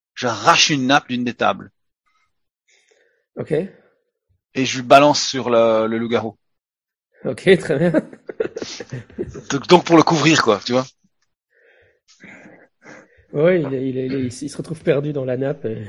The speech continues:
Speaker 2: il est comme un chien enragé, donc il a du mal à se dégager, effectivement, ouais. <clears throat>
Speaker 1: Et, euh, est-ce que j'ai encore une droit à une action ?
Speaker 2: Ouais, bien sûr, ouais.
Speaker 1: Euh, je prends une des chaises, <laughs> et à la W W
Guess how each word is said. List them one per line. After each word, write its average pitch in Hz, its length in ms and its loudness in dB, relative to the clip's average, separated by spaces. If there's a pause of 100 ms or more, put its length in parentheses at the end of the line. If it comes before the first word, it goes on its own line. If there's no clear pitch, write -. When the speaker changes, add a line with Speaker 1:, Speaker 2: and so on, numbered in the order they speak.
Speaker 2:
il 135 160 -6
est 139 60 -6
comme 143 180 -2
un 135 80 0
chien - 240 -6
enragé, 127 480 -2
donc 113 200 -10
il 117 320 -12
a 131 60 -10
du 131 120 -8
mal 139 120 -6
à 131 80 -2
se 123 40 -6
dégager, 120 380 -4
effectivement, 131 500 -8
ouais. 175 260 -10
<clears throat> - 1000 -8
Speaker 1:
Et, 139 320 4
euh, 123 440 6 (200)
est-ce - 140 -10
que 131 60 -8
j'ai 127 100 -2
encore - 160 -6
une 135 60 -6
droit 135 160 6
à 131 40 4
une 131 60 2
action ? 185 300 -6 (180)
Speaker 2:
Ouais, 220 220 0
bien - 100 -10
sûr, 147 240 -12
ouais. 120 100 -12 (680)
Speaker 1:
Euh, 117 420 -2
je - 80 -8
prends 151 140 2
une 165 80 0
des 143 100 2
chaises, 180 440 6 (180)
<laughs> 131 220 -2
et 135 40 -4
à 123 140 -2
la 127 80 6
W 139 360 0
W 123 240 -2